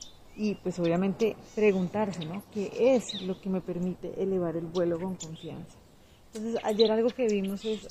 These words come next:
ok, algo que me permite caminar con tranquilidad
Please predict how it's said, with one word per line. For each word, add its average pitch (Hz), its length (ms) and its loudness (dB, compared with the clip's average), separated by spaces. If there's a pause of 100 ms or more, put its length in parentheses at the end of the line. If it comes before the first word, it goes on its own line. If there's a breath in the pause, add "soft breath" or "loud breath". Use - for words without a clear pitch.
ok, 175 320 -12 (400)
algo 220 240 -4
que 269 60 -8
me 269 120 -2
permite 208 460 -2
caminar 196 480 -2
con 220 220 -8
tranquilidad 185 640 -4